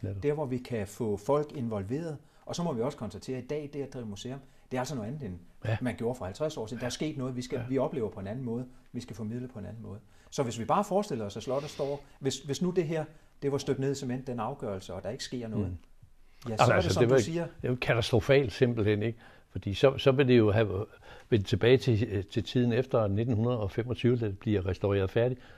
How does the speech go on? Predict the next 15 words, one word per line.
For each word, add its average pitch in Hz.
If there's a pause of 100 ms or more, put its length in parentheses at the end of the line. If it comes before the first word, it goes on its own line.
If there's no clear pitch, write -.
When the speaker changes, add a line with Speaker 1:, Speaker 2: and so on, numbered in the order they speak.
Speaker 1:
Så 123
er 110
det -
bare 117
stået. 135 (400)
Så 107
har -
det 107
været 104 (220)
brugt 127
som 139
museum, 123
kaldte 117
man 107
det. -